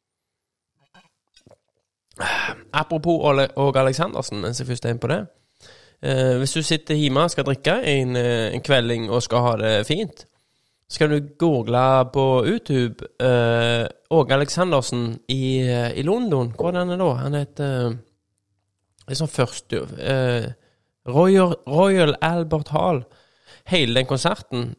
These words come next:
ligger, ifra to tusen og seksten, ligger på YouTube, halvannen time. Og den så jeg når jeg var på jobb i Vinsjen, eh, for lenge siden. Og jeg er ikke noe, eh, Å-, Åge Aleksandersen-fan i det hele tatt, men vet du hva?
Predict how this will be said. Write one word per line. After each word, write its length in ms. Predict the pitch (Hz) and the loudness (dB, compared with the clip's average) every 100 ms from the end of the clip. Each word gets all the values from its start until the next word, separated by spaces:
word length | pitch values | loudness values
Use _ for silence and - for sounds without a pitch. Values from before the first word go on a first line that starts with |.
| - | -12
ligger, 760 | 123 123 113 120 117 117 110 | -4 -4 0 2 2 2 0
ifra 200 | 107 - | -2 -4
to 120 | 131 131 | -2 -2
tusen 140 | 131 | -2
og 60 | 127 | 0
seksten, 460 | 123 113 - 180 | 0 -2 -6 -2
ligger 280 | 147 120 123 | -2 0 -2
på 160 | - 123 | 0 0
YouTube, 380 | 120 - 175 | 0 0 -2
halvannen 300 | 156 139 120 | 2 2 2
time. 320 | 127 120 - 247 - _ _ _ _ _ _ - | 0 -2 -2 -8 -14 _ _ _ _ _ _ -2
Og 80 | 139 | 2
den 100 | 143 | 2
så 280 | - 131 113 | 4 2 2
jeg 120 | 117 | -2
når 220 | 117 120 | 0 2
jeg 140 | 117 113 | 2 2
var 480 | 117 113 113 110 113 | 2 2 2 0 0
på 140 | - | 2
jobb 340 | 117 113 101 | 2 2 0
i 220 | 120 117 113 | -2 -2 -2
Vinsjen, 520 | 120 113 113 110 101 | -2 -4 -4 -4 -4
eh, 360 | 113 117 120 117 - | -4 -6 -8 -12 -12
for 420 | - 110 60 - 57 | -8 -6 -6 -8 -10
lenge 180 | 117 107 | -8 -8
siden. 280 | 104 139 226 _ _ _ _ _ _ _ _ _ _ - | -8 -8 -12 _ _ _ _ _ _ _ _ _ _ 0
Og 120 | 151 | 2
jeg 100 | 127 | 4
er 60 | 123 | 0
ikke 180 | 120 | 0
noe, 140 | 120 117 | 0 2
eh, 240 | 101 107 | 2 0
Å-, 340 | - 131 110 117 | -2 -2 0 0
Åge 140 | - | 0
Aleksandersen-fan 760 | 120 117 110 107 113 107 113 110 | -2 -2 -2 -4 -4 -2 -2 0
i 40 | |
det 80 | 117 | 0
hele 220 | 123 - | 0 -2
tatt, 340 | 135 196 - - | -4 -4 -4 -2
men 220 | 143 131 | 0 0
vet 180 | 151 - | -4 -4
du 100 | 139 | -6
hva? 340 | - 151 359 | -4 -6 -6